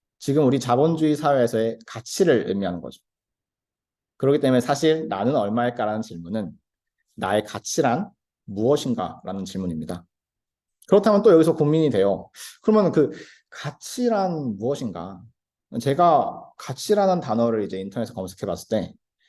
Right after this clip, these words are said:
뭐 이런 멋있는 글들이 나옵니다. "적어도 나에게 나라는 존재는 그럴 만한 가치가 있다." 또 "사람은 그 자체로 가치 있는 존재입니다."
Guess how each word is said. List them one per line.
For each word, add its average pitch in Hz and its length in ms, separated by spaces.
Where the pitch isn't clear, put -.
뭐 104 180
이런 120 380
멋있는 131 380
글들이 120 300
나옵니다. 85 460
"적어도 123 260
나에게 123 340
나라는 147 420
존재는 160 640
그럴 135 220
만한 131 280
가치가 - 440
있다." 87 340
또 143 360
"사람은 214 480
그 156 120
자체로 180 800
가치 - 460
있는 170 440
존재입니다." 135 640